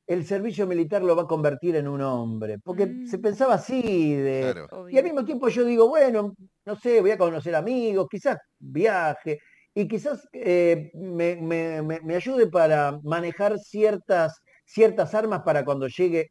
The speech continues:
Speaker 1: una ocasión, este, eh, determinada que tenga que defender a mi patria". Eso se pensaba en esa
Speaker 2: Mm,
Speaker 1: época.
Speaker 2: claro.
Speaker 3: Claro.
Speaker 1: Pero después, en un momento,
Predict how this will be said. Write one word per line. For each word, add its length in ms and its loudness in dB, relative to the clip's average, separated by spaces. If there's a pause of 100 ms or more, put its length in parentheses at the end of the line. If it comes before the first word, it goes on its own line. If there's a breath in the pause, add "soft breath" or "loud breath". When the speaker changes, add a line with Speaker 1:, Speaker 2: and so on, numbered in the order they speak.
(100)
Speaker 1:
una 280 0
ocasión, 640 0
este, 420 -4 (520)
eh, 640 -4
determinada 720 0
que 100 0
tenga 200 -2
que 100 0
defender 340 -2
a 60 2
mi 120 -4
patria". 480 4
Eso 260 -10
se 140 -8
pensaba 540 0
en 100 -4
esa 200 -6
Speaker 2:
Mm, 40 -2
Speaker 1:
época. 380 -6 (140)
Speaker 2:
claro. 120 -18
Speaker 3:
Claro. 260 -10
Speaker 1:
Pero 360 6
después, 460 -4
en 140 0
un 80 -6
momento, 540 4